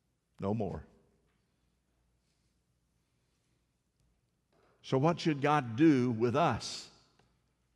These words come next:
He's given us everything under the sun. I was reading over this message and praying over it and washing my hands and looked in the mirror, and I thought, "Wow, how blessed am I." Unbelievably blessed, and sometimes overlook it and forget it.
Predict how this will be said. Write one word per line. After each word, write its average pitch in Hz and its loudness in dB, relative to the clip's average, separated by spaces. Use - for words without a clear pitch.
He's 107 -10
given 156 4
us 117 0
everything 135 2
under 127 0
the 113 -4
sun. 151 2
I 131 2
was 101 -4
reading 139 4
over 143 4
this 127 0
message 139 0
and 107 -4
praying 139 2
over 135 2
it 135 0
and 87 -8
washing 123 2
my 123 2
hands 143 4
and 120 0
looked 135 0
in 117 -4
the 110 0
mirror, 135 4
and 127 0
I 113 2
thought, 113 2
"Wow, 120 -2
how 127 0
blessed 123 -2
am 107 -4
I." 95 -8
Unbelievably 147 4
blessed, 113 0
and 92 -8
sometimes 127 0
overlook 139 4
it 120 2
and 113 0
forget 120 0
it. 120 -4